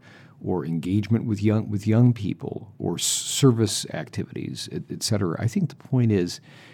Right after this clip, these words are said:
is we want to be in environments where we're bumping into people who aren't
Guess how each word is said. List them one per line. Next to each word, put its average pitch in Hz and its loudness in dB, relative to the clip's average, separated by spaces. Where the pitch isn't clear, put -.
is 107 0
we 110 6
want 104 4
to 127 4
be 117 2
in 98 2
environments 90 -2
where 90 0
we're 90 0
bumping 110 6
into 101 2
people 90 -2
who 95 -4
aren't 95 -4